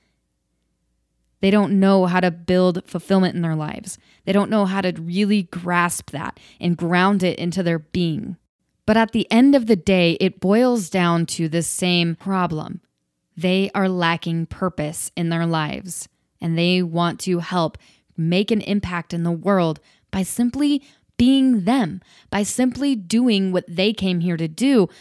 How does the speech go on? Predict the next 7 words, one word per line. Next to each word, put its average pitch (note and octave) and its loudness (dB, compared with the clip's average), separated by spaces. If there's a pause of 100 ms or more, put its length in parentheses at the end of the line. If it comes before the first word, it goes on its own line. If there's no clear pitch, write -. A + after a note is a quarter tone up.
(140)
without A#3 0
having A#3+ 0
to G3+ 2 (320)
paint A#3+ -2
themselves A3 0
in F#3 0
boxes G3+ 0